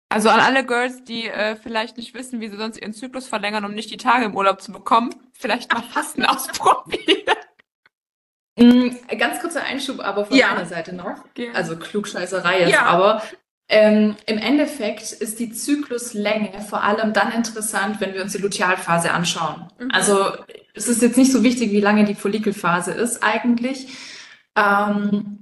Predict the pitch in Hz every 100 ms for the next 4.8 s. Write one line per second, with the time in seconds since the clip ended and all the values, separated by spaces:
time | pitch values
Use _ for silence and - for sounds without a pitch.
0 | 196 220 - - - 196 185 190 180 175
1 | 226 214 202 202 180 226 226 214 - 190
2 | 180 185 175 170 170 165 - 208 240 233
3 | 170 175 175 175 170 185 175 - 208 214
4 | 214 208 180 - 175 196 196